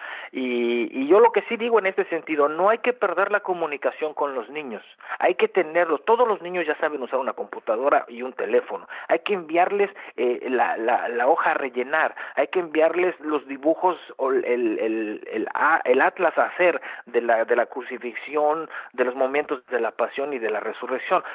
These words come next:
No hay que olvidar, con todo lo que esté pasando, el misterio pascual, el misterio pascual de Jesucristo es la base de nuestra fe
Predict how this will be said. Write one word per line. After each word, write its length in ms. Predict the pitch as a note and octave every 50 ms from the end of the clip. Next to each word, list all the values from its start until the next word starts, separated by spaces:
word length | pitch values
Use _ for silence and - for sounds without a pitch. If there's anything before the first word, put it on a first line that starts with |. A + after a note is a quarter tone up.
| - -
No 180 | D3+ G3+ A#3
hay 80 | A3 G#3
que 140 | - - C#3
olvidar, 440 | A#2+ A2+ A2+ G#2 G#2 G#2 G2 - - _ _ _ _ _ _
con 260 | - E3+ F3 E3+ -
todo 220 | - G#3+ G#3+ G#3 G#3+
lo 160 | G3 E3+ -
que 80 | - C#3+
esté 180 | - - D3
pasando, 640 | - C#3+ B2+ - - B2 A2+ A2 A2 A#2+ D3 D#3 - - - -
el 140 | C3 C3+ C#3+
misterio 440 | C#3+ D3 C#3+ - - G3+ G3+ G#3+ G3+
pascual, 640 | G#3 - D3 - - - C#3+ C3+ B2 A#2 A#2+ A#2+ - -
el 140 | A#2+ A2+ A#2+
misterio 520 | B2+ A#2+ - - - - F3+ F3+ F3+ F3+
pascual 480 | - - B2 - - - E3+ E3 E3 D#3+
de 100 | - -
Jesucristo 720 | - A#2 - - A2 - - C#3 C3+ - - - C#3 -
es 120 | C#3 - -
la 140 | C#3 B2+ B2
base 340 | - D#3 D3+ - - B2+
de 100 | A2 G#2
nuestra 420 | G2+ G#2 G2+ D3 - - - F#3+ -
fe 200 | - - A#3+